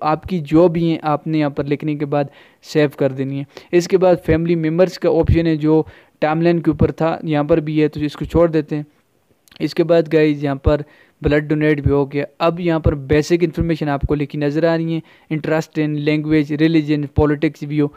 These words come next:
अब ये सारी ऐड करनी है जो आपकी timeline के ऊपर शो नहीं है Facebook account की, ये important है। First में birthday edit के button पर क्लिक करके यहाँ पर आप अपनी बर्थ date को change कर सकते हो। जैसे यहाँ पर देख सकते हो birth date मेरी change नहीं करने वाला।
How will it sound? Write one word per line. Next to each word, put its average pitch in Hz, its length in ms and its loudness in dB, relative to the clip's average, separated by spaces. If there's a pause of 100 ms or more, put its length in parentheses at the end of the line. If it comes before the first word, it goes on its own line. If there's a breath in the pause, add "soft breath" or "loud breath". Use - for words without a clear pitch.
(220 soft breath)
अब 175 160 0
ये 170 180 4
सारी 160 360 0
ऐड 151 220 0
करनी 156 260 0
है 156 60 0
जो 147 120 0
आपकी 147 300 0 (100)
timeline 156 380 0
के 151 120 -4
ऊपर 147 160 0
शो 170 280 2
नहीं 165 200 -2
है 156 100 -2
Facebook 151 380 0
account 151 320 -4
की, 160 160 -6 (380 soft breath)
ये 156 120 2
important 143 480 0
है। 135 60 -6
First 170 280 -2
में 175 180 0
birthday 156 400 0 (180)
edit 160 220 0
के 170 80 -2
button 143 280 -2
पर 151 60 -8
क्लिक 170 280 0
करके 165 300 -2 (340 soft breath)
यहाँ 151 180 0
पर 180 140 2
आप 165 180 2
अपनी 156 260 -2
बर्थ 147 380 -2
date 156 280 2
को 156 260 -2 (140)
change 160 260 0
कर 160 140 0
सकते 151 300 -6
हो। 143 120 -2
जैसे 147 360 -4 (260 soft breath)
यहाँ 147 120 0
पर 147 140 -2
देख 151 220 -2
सकते 151 240 -4
हो 143 60 -4
birth 143 240 -2
date 147 260 2
मेरी 147 220 -4
change 156 240 -4
नहीं 175 100 -2
करने 160 260 0
वाला। 147 240 -2